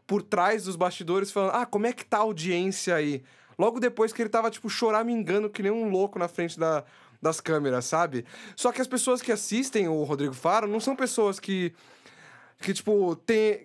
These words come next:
conseguem acreditar nisso, sabe? Elas se divertem vendo o Rodrigo Faro e é isso que elas veem, tá? Tipo, elas veem esse,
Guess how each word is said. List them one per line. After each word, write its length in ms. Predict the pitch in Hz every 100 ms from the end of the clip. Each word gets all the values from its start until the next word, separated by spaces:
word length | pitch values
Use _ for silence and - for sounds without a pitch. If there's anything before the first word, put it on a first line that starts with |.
| -
conseguem 380 | 202 202 214 208
acreditar 480 | 208 202 202 190
nisso, 320 | 190 160 139 139
sabe? 360 | 180 175 151
Elas 300 | 143 156 196
se 100 | 202
divertem 460 | 240 233 202 202 185
vendo 160 | 175
o 60 | 170
Rodrigo 260 | 175 180 196
Faro 340 | 220 202 247
e 80 | 269
é 80 | 285
isso 280 | 240 -
que 100 | 262
elas 180 | 262 269
veem, 220 | 226 196
tá? 240 | 170 160 139 - - _
Tipo, 320 | - - 147
elas 220 | 143 156
veem 160 | 139 180
esse, 340 | 196 208 208